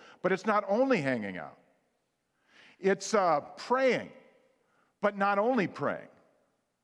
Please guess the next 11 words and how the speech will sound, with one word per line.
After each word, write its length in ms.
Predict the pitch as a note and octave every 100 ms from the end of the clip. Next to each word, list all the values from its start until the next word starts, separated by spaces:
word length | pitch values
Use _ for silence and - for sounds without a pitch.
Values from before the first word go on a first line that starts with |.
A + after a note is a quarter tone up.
| _ _ -
It's 220 | F3 -
reading 340 | F3 C4 C4
your 140 | A3 F3+
Bible, 440 | F3 G#3+ B3 D#3+
but 120 | D#3
it's 100 | E3+
not 160 | G3+ G#3
only 420 | G#3 A#3+ C4+ A#3+
reading 280 | D#3 D3 B2+
your 100 | B2
Bible. 320 | A2+ B2 C#3+